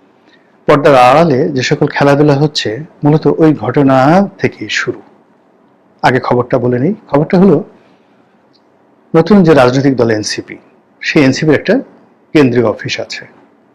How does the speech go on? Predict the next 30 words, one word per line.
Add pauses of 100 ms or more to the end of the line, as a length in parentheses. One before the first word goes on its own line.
(440)
এবং
এটা (960)
ঢাকা
শহরে
যে
বাংলা
মোটর
আছে,
সেখানে (440)
রূপায়ণ
টাওয়ার। (840)
ঢাকা
শহরে
যে
কটি (180)
লাক্সারিয়াস (420)
বিলাসবহুল
ভবন
রয়েছে,
এরকম
একটা
বিলাসবহুল
ভবনের
নাম
রূপায়ণ
টাওয়ার। (840)
এবং
এই
ধরনের
টাওয়ারে